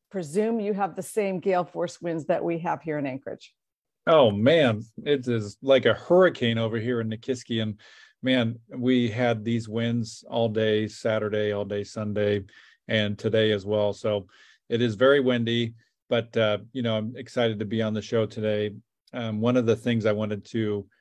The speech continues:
Speaker 2: uh, throw out there for kind of the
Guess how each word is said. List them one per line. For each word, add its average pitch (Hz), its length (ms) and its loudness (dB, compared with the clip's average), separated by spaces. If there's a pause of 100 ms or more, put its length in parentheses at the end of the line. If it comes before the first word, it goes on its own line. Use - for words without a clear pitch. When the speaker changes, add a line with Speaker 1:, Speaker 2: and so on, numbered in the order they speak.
(380)
Speaker 2:
uh, 110 240 -4
throw 123 300 4
out 117 200 2
there 107 360 2 (140)
for 107 220 -4 (120)
kind 113 180 -2
of 95 140 -2
the 101 260 -2